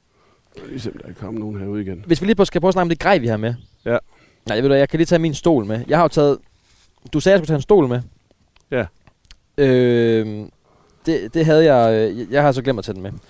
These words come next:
Speaker 2: Men inde på radioen, der har vi sådan en rigtig radio, sådan en, øh, sommerklapstol. Så kommer man til at ligne sådan en rigtig journalist, der sidder ved sådan dig i din, øh, i din base, Peter.
Speaker 1: Ja.
Speaker 2: Den kan jeg jo lige lægge her.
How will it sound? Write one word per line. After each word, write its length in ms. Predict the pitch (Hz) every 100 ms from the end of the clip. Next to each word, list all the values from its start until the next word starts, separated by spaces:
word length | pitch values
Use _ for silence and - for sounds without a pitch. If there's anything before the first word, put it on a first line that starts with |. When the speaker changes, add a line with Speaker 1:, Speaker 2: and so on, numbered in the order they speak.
| - -
Speaker 2:
Men 120 | 156
inde 100 | 175
på 80 | 180
radioen, 200 | 175 135
der 60 |
har 80 | 151
vi 60 | 131
sådan 80 |
en 20 | 147
rigtig 200 | 135 131
radio, 260 | 147 127 107
sådan 320 | - 131 123
en, 160 | 120
øh, 180 | 120 120 -
sommerklapstol. 800 | - 147 165 - 139 - 143 110 - _ _ _ _ _ _ _ _
Så 60 | -
kommer 60 | 156
man 100 | 151
til 60 | 160
at 40 |
ligne 100 | 160
sådan 80 | -
en 40 |
rigtig 180 | 165 -
journalist, 240 | 139 156
der 60 | 120
sidder 140 | 143
ved 60 | 127
sådan 300 | 131 127 135
dig 60 | 120
i 20 |
din, 120 | 113
øh, 240 | 113 107 98 - _ -
i 60 |
din 180 | 127 123
base, 340 | 139 143 139
Peter. 240 | 117 117 104 _ _
Speaker 1:
Ja. 180 | 104 110 - - _ _ _
Speaker 2:
Den 100 | 139
kan 80 | 127
jeg 60 |
jo 20 | 127
lige 120 | 131
lægge 180 | 127
her. 120 | 131